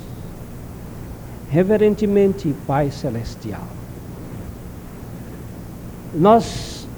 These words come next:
nos submetemos à ação perfeita do Teu Espírito, tanto na proclamação quanto na audiência, porque o fazemos isto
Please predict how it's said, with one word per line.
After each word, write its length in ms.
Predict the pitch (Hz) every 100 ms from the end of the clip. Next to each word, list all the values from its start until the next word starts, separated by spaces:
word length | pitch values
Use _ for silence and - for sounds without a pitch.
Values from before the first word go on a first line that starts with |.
| 175
nos 220 | 196 190
submetemos 1300 | - - 247 196 226 226 - 220 226 143 - - - - - - - - - - - - - - 117
à 260 | 131 131
ação 420 | 131 - 175 170
perfeita 640 | 160 147 131 - 180 190 156
do 120 | 123
Teu 280 | - 123 110
Espírito, 720 | 104 - - 110 90 85 - - - - - - - - - - - - - -
tanto 320 | 151 165 160
na 140 | 135 123
proclamação 1040 | 147 160 160 151 127 123 - 190 220 226 - - - - - - - - - - - - - - -
quanto 400 | 160 160 170 160
na 160 | 147 131
audiência, 840 | 139 160 143 160 135 117 - 95 - - - - - - - - - - - -
porque 240 | 131 113 151
o 120 | 147
fazemos 760 | 165 147 135 196 185 151 127
isto 400 | 170 240 - -